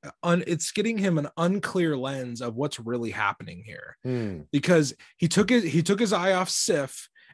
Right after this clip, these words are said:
Speaker 1: and now Sif is gone. He tried to, you know, he kept Balder from being kidnapped, but now they have to go after Adam again and still rescue Sif. And him being mad about it didn't solve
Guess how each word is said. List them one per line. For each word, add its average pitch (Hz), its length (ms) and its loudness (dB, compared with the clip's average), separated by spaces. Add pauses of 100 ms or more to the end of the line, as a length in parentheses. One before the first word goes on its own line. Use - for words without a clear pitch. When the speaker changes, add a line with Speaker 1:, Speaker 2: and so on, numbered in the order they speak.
Speaker 1:
and 160 140 2
now 156 160 2
Sif - 260 -4
is 147 120 -6
gone. 135 420 -6 (240)
He 180 380 0
tried 180 380 4
to, 165 380 6
you 165 140 -2
know, 135 260 -6
he 131 140 -6
kept 147 320 0
Balder 165 380 4
from 135 400 -6
being 131 260 -2
kidnapped, 135 600 -4 (240)
but 160 100 4
now 180 240 4
they 143 140 2
have 147 160 -2
to 160 80 -2
go 147 120 2
after 135 600 -2 (100)
Adam 135 240 2
again 113 540 -6 (280)
and 139 220 0
still 165 300 4
rescue 135 420 0
Sif. - 400 -4
And 135 100 -4
him 214 220 6
being 160 260 4
mad 185 280 0
about 123 260 -2
it 131 140 -10
didn't 165 260 -4
solve 123 440 0